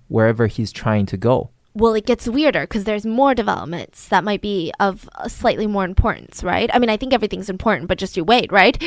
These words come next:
Speaker 2: So she really was alone by the twenty-ninth. Is
Speaker 1: Mm-hmm.
Speaker 2: kind of what Brian was saying, if that was him, then why did she tell her parents on the thirtieth,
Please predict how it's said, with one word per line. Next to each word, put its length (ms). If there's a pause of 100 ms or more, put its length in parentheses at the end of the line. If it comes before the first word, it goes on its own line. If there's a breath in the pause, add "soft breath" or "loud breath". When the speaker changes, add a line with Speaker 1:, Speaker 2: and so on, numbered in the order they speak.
(160 loud breath)
Speaker 2:
So 220
she 200
really 240
was 200
alone 320
by 80
the 100
twenty-ninth. 800 (560)
Is 160
Speaker 1:
Mm-hmm. 80
Speaker 2:
kind 160
of 60
what 140
Brian 280
was 120
saying, 340
if 100
that 160
was 260
him, 320 (960)
then 220
why 220
did 160
she 120
tell 220
her 100
parents 380
on 100
the 100
thirtieth, 520